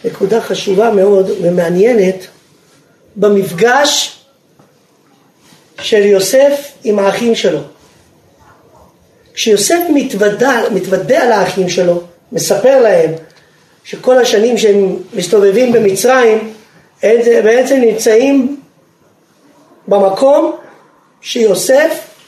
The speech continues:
אחיהם, הופך להיות השליט. והוא זה שמדבר איתם, הוא בעצם שליט על כל מצרים. פלא פלאות,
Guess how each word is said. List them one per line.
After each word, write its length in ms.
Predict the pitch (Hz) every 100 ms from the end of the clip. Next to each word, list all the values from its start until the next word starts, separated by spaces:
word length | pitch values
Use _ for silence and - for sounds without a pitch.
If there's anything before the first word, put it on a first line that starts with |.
| _ -
אחיהם, 680 | - 226 190 226 247 302 320 - - _ _ _ -
הופך 380 | 220 208 277 277 277
להיות 260 | 269 277
השליט. 520 | 262 277 330 370 - - _ _ _ _
והוא 340 | 202 208 294 247
זה 180 | 311
שמדבר 540 | 285 - 262 226 233 302
איתם, 380 | 277 - 165 147
הוא 100 | 120
בעצם 400 | - - 330 - - - _ -
שליט 380 | 247 254 311
על 160 | - -
כל 200 | 269 285
מצרים. 540 | - 320 330 233 143 - _ _ _ _ _ 880 - _ - - _ _ - _ -
פלא 300 | 285 349 -
פלאות, 520 | 285 403 381 -